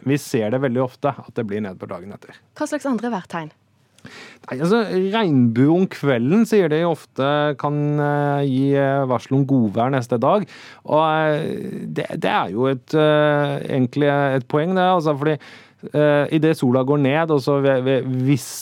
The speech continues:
Speaker 1: du da ser regnbue, så er, så er det jo ned-, nedbør i nærheten. Men den nedbøren, den driver som regel da vekk ifra deg. Og det er det ofte et pekepinn på at da får du bedre vær.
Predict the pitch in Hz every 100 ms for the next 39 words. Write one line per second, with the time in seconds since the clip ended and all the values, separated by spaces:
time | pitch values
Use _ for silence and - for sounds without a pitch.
0 | - 156 139 139 143 139 131 110 147 156
1 | 139 127 131 127 135 110 131 151 127 135
2 | 151 151 117 113 139 143 123 131 208 180
3 | - - - _ _ _ - 131 151 156
4 | 139 110 143 139 131 143 123 113 107 123
5 | 151 123 107 131 131 127 117 - 110 135
6 | 143 135 - - - 127 123 127 123 120
7 | 117 117 110 - _ _ _ _ _ -
8 | 127 131 165 147 - 123 120 - 165 -
9 | 120 143 196 220 208 _ - 247 254 _
10 | _ - 208 208 175 196 101 87